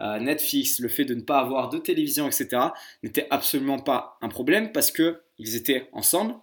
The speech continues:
ils étaient entre eux et, euh, ils profitaient des moments qu'ils passaient avec ce qu'ils avaient. Et c'est vraiment ce que j'ai retenu, c'est que, euh,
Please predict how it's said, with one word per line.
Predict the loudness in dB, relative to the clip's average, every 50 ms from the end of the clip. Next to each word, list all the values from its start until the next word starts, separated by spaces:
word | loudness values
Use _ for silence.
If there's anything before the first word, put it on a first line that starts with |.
| _
ils | -10 -8 -6 -6
étaient | -4 -2 -2 -2 -2 -2
entre | -6 -6 -2 0 2
eux | 2 0 -2 -8 -16 -20 -18 -16 -16 -18 -8 _
et, | 2 6 8 8
euh, | 8 8 6 4 2 0 -4 -4 -6
ils | -8 -8 -8 -8
profitaient | -8 -6 -4 -4 -4 -4 -2 0 0 0 0 -2 -8 -20 _ _ _ _
des | -8 -6
moments | -4 -4 -2 0 0 0 0 -4 -8 -16 _ _ _ _ -20 _ _ _
qu'ils | -14 -14 -8 -4
passaient | -2 0 2 4 4 2 2 0 -6 -16 -20 -20 _ _ _ _ _ _ _ _ _ _ _ _ _ _ _ _ _ -6
avec | -2 0 0 2 2
ce | 2 0
qu'ils | 0 -2 -4 -2 -4
avaient. | -4 -6 -12 _ _ _ _ _ -20 -8
Et | -2 0
c'est | 2 2 2
vraiment | 0 -2 0 2 0
ce | 0
que | 0 0
j'ai | 0 0 2
retenu, | 2 0 0 0 2 2 4 4
c'est | 4 2 2 2
que, | 4 4
euh, | 4 4